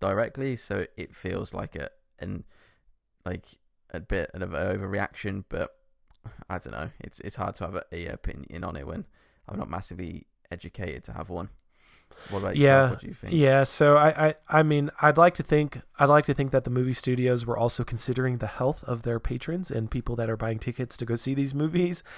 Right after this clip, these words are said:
Speaker 2: in crowded, you know, uh, highly populated movie theaters.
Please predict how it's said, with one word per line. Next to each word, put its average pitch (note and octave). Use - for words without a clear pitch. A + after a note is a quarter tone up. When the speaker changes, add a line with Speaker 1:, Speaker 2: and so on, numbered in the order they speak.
Speaker 2:
in D3
crowded, C3+
you C3
know, A#2+
uh, A#2+
highly B2
populated A#2+
movie B2+
theaters. B2